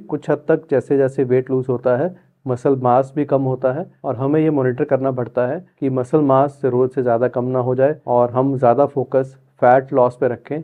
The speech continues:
rather than कि मसल पे, और जैसे जैसे टाइम जाए हम मसल मास को रीगेन करने की कोशिश करें और फैट को मिनिमम रखने की कोशिश करें। So, I hope कि ये वीडियो देखकर आपको बॉडी कंपोजिशन एनालिसिस के बारे में आइडिया लगा होगा और अब इसको प्रॉपरली यूज़ कर पाएंगे।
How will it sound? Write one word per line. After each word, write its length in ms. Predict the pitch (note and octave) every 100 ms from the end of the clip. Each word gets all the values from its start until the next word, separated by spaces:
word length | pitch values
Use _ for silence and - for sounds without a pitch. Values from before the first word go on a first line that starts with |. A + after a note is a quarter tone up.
| _ -
rather 300 | A#2+ A#2 A#2+
than 180 | A#2+ A#2+
कि 100 | B2+
मसल 320 | A#2 - C3
पे, 200 | C3+ D#3+ - _ _ _ C3+
और 100 | B2+
जैसे 360 | B2 A#2+ D#3+
जैसे 240 | D3+ D3+ D3
टाइम 320 | B2+ B2+ B2+
जाए 320 | B2 C3 D#3 _ _ C3
हम 180 | B2
मसल 200 | B2 D#3 C#3+
मास 280 | C3 C3
को 140 | - C3+
रीगेन 340 | B2 A#2+ B2+
करने 260 | B2+ B2 C3
की 100 | C3+
कोशिश 320 | C3 C3 C#3
करें 260 | - C#3+ E3 _ _ _ -
और 100 | B2+
फैट 360 | - C3+ C#3 C#3
को 240 | - F3 F3+ _ _ -
मिनिमम 360 | C3+ C#3+ D3
रखने 280 | B2 C3+ B2
की 120 | B2+
कोशिश 320 | B2+ - -
करें। 180 | - - _ -
So, 60 | C#3+
I 100 | C#3+
hope 180 | E3 E3+
कि 60 |
ये 40 | E3
वीडियो 240 | D3 D#3
देखकर 320 | D3 C#3+ D#3
आपको 400 | C#3 C3+ D3 D3+
बॉडी 320 | C3+ B2+ B2+
कंपोजिशन 580 | C#3 C3 B2 B2+ B2+ -
एनालिसिस 480 | C3 A#2+ A#2+ C#3 C3+
के 100 | C3+
बारे 220 | A#2+ A#2+
में 80 | A#2+
आइडिया 200 | A#2 A#2+
लगा 180 | B2 B2+
होगा 300 | B2+ B2+ D#3 D#3+ _ _ -
और 100 | C3
अब 60 | B2+
इसको 200 | - D3
प्रॉपरली 600 | D3 A#2+ - B2 C3 F3+ - _ -
यूज़ 180 | C3 A#2+
कर 120 | B2
पाएंगे। 400 | B2 D3 - C#3+